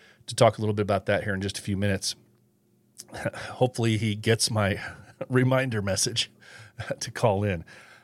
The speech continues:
Um, I know he's, I saw on the I G Live, I know he's very busy right now doing some stuff, but I thought it'd be a good time for us to maybe hopefully connect with him and, uh, while they're doing what they're doing and to show us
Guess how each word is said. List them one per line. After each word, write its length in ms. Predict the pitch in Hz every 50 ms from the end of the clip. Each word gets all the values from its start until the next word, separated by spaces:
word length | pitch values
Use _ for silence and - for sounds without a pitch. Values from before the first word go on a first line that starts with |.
| _ -
Um, 360 | 87 90 92 90 87 87 87 -
I 80 | - 95
know 220 | 101 104 101 95
he's, 320 | 90 107 104 95 - - - - - - - - _ -
I 60 | 98
saw 280 | 98 - - 117 113 107
on 140 | 101 101 98
the 120 | 101 -
I 120 | 104 104
G 140 | 101 101 101
Live, 240 | 101 98 92 90 92
I 40 | 95
know 120 | 95 98
he's 180 | 98 101 90 92
very 180 | 95 95 95
busy 240 | 92 101 98 87 90
right 180 | 87 87 87 87
now 180 | 92 92 90
doing 220 | 87 85 92 95 95
some 140 | - - 101
stuff, 280 | - - 80 76 - -
but 160 | 92 87 - - _ _ _ _
I 20 | -
thought 100 | - 208
it'd 100 | 208 185
be 80 | 175
a 40 | 160
good 200 | 135 151 151 139
time 340 | - - 139 131 135 135 127 - - - - - _
for 160 | _ - 131 127
us 100 | 127 -
to 80 | - 123
maybe 220 | 123 123 117 113
hopefully 440 | 104 131 123 - - 123 117 110 104 -
connect 320 | - - 135 135 135 127 -
with 160 | 135 120 -
him 260 | 131 127 123 123 123
and, 240 | 107 104 101 98 95 - - - - - _ _ _
uh, 220 | 95 90 90 90
while 380 | - 87 110 120 127 131 143 139
they're 160 | 127 123 117
doing 280 | 107 104 123 123 120 117
what 140 | 117 110 -
they're 100 | 110 98
doing 400 | 95 110 113 104 95 87 90 90
and 280 | 87 90 - 101 98
to 80 | - 98
show 300 | - - - 117 110 107
us 320 | 101 95 - - - -